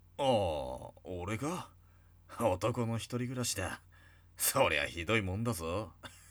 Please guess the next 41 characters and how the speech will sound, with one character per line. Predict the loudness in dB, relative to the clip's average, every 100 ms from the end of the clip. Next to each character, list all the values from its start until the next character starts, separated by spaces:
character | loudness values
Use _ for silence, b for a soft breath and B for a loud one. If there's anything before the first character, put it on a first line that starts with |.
| -10
<laughs> | -8 -12 -16 -18 -20 -16 -16 -16 -20 -20 -20 -20 -20 -20 -20 -20 -20 -14 -2
つ | -2
っ | 0
て | 2
も | 2 2 -2
物 | 0 2 2
は | 2
最 | 2 4 4
低 | 4 2
限 | 2
し | 0 -2
か | -2
置 | -2
い | -2
て | -2
ね | -2
え | 0
か | 0
ら、 | -2 -2 -6 b b b b b -4
食 | -2
っ | -2
た | -2 -2
弁 | 0 -4 -4
当 | -4 -2
の | -4
ゴ | -6 -6
ミ | -4
と | -4 -6 -8 b b b -6
作 | 0 2
業 | 4 4
服 | 2 -2 -2
が | -2
脱 | -4 -2
ぎ | 0 0
散 | 0
ら | 0
か | -2
っ |
て | -6 -6
る |
っ | -6